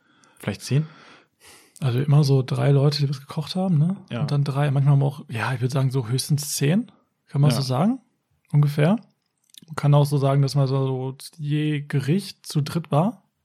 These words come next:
Speaker 1: Ja, genau.
Speaker 2: Ne? Und jede Gruppe hat quasi eine Komponente gemacht, wenn man jetzt von Sättigungsbeilage, Gemüse, Fleischkomponente und so ausgeht.
Speaker 1: Ja.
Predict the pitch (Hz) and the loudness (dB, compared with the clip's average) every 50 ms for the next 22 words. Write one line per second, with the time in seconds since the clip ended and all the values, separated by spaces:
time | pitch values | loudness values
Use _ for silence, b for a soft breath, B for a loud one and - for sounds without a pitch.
0 | _ _ _ _ _ - - 135 135 131 120 120 113 113 147 160 190 B B B | _ _ _ _ _ -6 0 2 2 2 2 0 0 2 2 2 2 B B B
1 | B B B B - 147 143 147 143 143 147 147 143 135 147 143 147 139 139 143 | B B B B -2 2 4 4 4 4 2 0 0 2 2 2 0 0 -2 -4
2 | 147 156 131 127 123 - - 147 139 143 - - 139 143 143 - - 143 147 143 | -2 -2 -4 -4 -6 -4 -4 -4 -4 -2 -4 -2 -2 -2 -2 -2 -4 -4 -2 0
3 | 135 135 143 139 143 127 127 120 123 123 123 - - - - 139 127 123 123 120 | 0 0 0 0 0 -2 -2 -4 -4 -6 -8 -12 -8 -4 -2 -2 0 0 -2 -2
4 | 120 - - - 135 127 127 123 123 120 - _ _ _ _ _ _ - - 156 | -4 -6 -6 -4 -4 -4 -4 -6 -8 -10 -12 _ _ _ _ _ _ -2 -2 0
5 | 151 147 147 147 143 147 160 147 139 135 131 131 131 131 127 127 127 131 139 139 | 2 4 4 4 4 4 4 4 4 4 4 2 0 0 0 0 2 4 4 4
6 | 131 143 139 139 131 135 139 143 151 - - - 156 - - 147 143 147 147 - | 4 4 2 2 2 2 0 -2 -4 -6 -10 -14 -14 -6 -2 0 0 0 0 -2
7 | 160 143 139 143 143 135 139 139 143 143 139 143 143 B B B B B B B | -2 0 2 2 2 2 0 0 0 0 0 -2 -4 B B B B B B B
8 | B B B - - - 147 139 143 139 139 131 139 143 143 - 139 139 139 - | B B B -14 -4 0 0 0 0 0 -2 -2 -4 -4 -2 0 0 0 0 -4
9 | - _ _ _ _ _ _ 123 120 120 113 113 | -10 _ _ _ _ _ _ -6 -4 -4 -4 -6